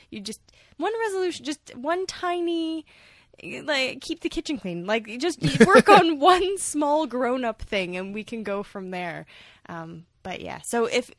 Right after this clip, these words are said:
Speaker 1: out there you have those resolutions, you can tell us about it on the Facebook group if you want, or other, other Twitter, and you can talk about how you failed already, or you can talk about how, uh, you're gonna need our support to get you through it,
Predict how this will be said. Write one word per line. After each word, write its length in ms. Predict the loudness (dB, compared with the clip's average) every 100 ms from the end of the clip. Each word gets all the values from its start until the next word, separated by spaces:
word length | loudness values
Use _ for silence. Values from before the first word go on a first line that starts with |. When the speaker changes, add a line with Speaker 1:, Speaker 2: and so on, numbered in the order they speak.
| -6
Speaker 1:
out 200 | -4 -4 -4
there 180 | -4 -4
you 180 | -6 -6
have 180 | -8 -6
those 200 | -8 -8
resolutions, 760 | -10 -8 -12 -10 -12 -12 -14 -20 -20 -20 _ _ _ -20 _ _ -20 -18
you 80 |
can 340 | -10 -10 -10 -16 _
tell 200 | -6 -6
us 100 | -6
about 200 | -8 -6
it 40 |
on 160 | -8 -10
the 60 | -12
Facebook 260 | -12 -12
group 180 | -12 -12
if 120 | -10
you 60 | -8
want, 260 | -6 -8 -10 _ -20 _
or 180 | -10 -10 -8
other, 380 | -6 -4 -6 -10 _ -14
other 200 | -14 -14
Twitter, 560 | -14 -10 -6 -4 -4 -8 -20 -12
and 100 | -8
you 60 |
can 100 | -6
talk 220 | -6 -6
about 180 | -6 -6
how 420 | -2 0 0 -2 -6 _
you 140 | -10
failed 420 | -4 0 2 2
already, 560 | 0 2 4 4 2 -2 -8 -8
or 720 | -4 -2 0 0 0 -2 -6 -14
you 100 | -8
can 80 | -4
talk 220 | -2 -4
about 200 | -4 -6
how, 680 | -4 -4 -2 -2 -2 -4 -6 _ _ -8
uh, 240 | -6 -6
you're 140 | -6 -4
gonna 160 | -4
need 180 | -4 -4
our 120 | -6
support 560 | -8 -6 0 2 0 -2
to 60 | -8
get 160 | -10
you 40 | -8
through 280 | -2 2
it, 260 | 2 0